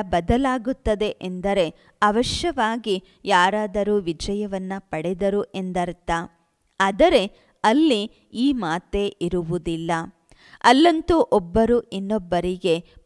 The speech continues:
ಬಹಳ ಒಳ್ಳೆಯ ರೂಪದಲ್ಲಿ ರಾಜ್ಯ ಕೊಟ್ಟು ಹೋಗುತ್ತಾರೆ. ಮನುಷ್ಯರು ಈಗ ಎಷ್ಟು ಅಂಧಕಾರದಲ್ಲಿದ್ದಾರೆ,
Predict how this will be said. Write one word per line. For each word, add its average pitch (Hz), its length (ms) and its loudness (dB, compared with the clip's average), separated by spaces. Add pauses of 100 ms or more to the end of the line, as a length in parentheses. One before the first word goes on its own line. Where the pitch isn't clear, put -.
ಬಹಳ 262 460 0 (380)
ಒಳ್ಳೆಯ 269 500 4
ರೂಪದಲ್ಲಿ 185 720 -2
ರಾಜ್ಯ 185 500 -6
ಕೊಟ್ಟು 180 420 -4
ಹೋಗುತ್ತಾರೆ. 165 840 -4 (580)
ಮನುಷ್ಯರು 247 720 2 (200)
ಈಗ 233 260 2
ಎಷ್ಟು 214 400 -2 (160)
ಅಂಧಕಾರದಲ್ಲಿದ್ದಾರೆ, 185 1600 -2